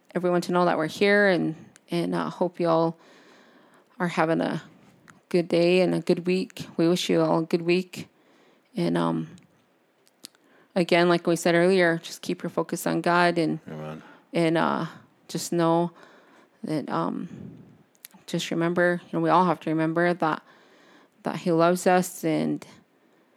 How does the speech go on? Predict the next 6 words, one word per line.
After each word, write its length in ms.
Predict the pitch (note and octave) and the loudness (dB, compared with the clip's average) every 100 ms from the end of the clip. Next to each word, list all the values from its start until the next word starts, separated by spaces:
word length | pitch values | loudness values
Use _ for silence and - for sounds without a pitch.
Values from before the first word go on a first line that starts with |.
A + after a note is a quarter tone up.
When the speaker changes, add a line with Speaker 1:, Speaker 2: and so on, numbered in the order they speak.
| _ _ | _ _
Speaker 1:
um, 400 | A3 F3 E3+ E3+ F3 - - | -6 -6 -6 -8 -14 -12 -6
that 180 | E3 | -6
comfort, 720 | - F#3 F3 E3 - - - - - | -4 -4 -4 -4 -6 -12 -20 -20 -8
his 200 | F3 - | -8 -8
peace 480 | - F3+ E3+ - - | -10 -8 -6 -8 -8
is 320 | E3+ - | -8 -10